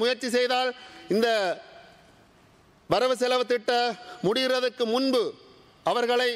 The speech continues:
விடுதலை செய்ய முடியும். கௌரவ நீதி அமைச்சர் அவர்களே, நீங்கள் வெளிநாட்டு அமைச்சுடன் தொடர்பு கொண்டு அந்த மொழி மாற்றத்தை உ-, உடனடியாக உங்களால் பெற முடியும். இன்றோ நாளையோ அதற்குரிய முயற்சிகளை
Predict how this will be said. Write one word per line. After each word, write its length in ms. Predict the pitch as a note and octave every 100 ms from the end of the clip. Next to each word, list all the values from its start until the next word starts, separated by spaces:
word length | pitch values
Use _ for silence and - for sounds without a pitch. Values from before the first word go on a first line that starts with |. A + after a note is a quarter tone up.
| G3
விடுதலை 300 | G#3 B3 A#3+
செய்ய 120 | A#3 A3+
முடியும். 300 | G#3 G3 D3 - - - - - - - _ - _ _ _ _ _ _ _ E3
கௌரவ 260 | A#3 A#3+ A3
நீதி 140 | A3+ A#3+
அமைச்சர் 280 | A#3+ B3 A#3+
அவர்களே, 320 | A#3 A#3+ B3 A#3+ - - - F3
நீங்கள் 320 | A#3 A#3 A3
வெளிநாட்டு 380 | G#3+ A#3+ A#3+ A#3+ A3+
அமைச்சுடன் 460 | A3+ A3+ A3+ A3 F3+ D#3+ -
தொடர்பு 280 | G#3 A#3+ A3+
கொண்டு 280 | A#3+ A#3 A#3+ B3 A#3+ - - -
அந்த 120 | F3+ G#3+
மொழி 160 | G#3 A#3+ A#3+
மாற்றத்தை 480 | A#3+ B3 A#3+ B3 G#3 A#2+ - - - - G3 F3+
உ-, 200 | F3 E3+ D3+ D#3 F3+ -
உடனடியாக 640 | A3+ B3+ B3 B3 A#3+ A#3+
உங்களால் 320 | A3+ A#3 A#3 G#3
பெற 80 | G#3+ G#3
முடியும். 280 | G3 D#3 A2 - - - - - - - F#3
இன்றோ 200 | A#3 B3 A3+
நாளையோ 280 | A3+ A#3+ A#3
அதற்குரிய 360 | A3+ A3+ A#3 A3+ G3+
முயற்சிகளை 460 | A3+ A3+ A#3 A#3+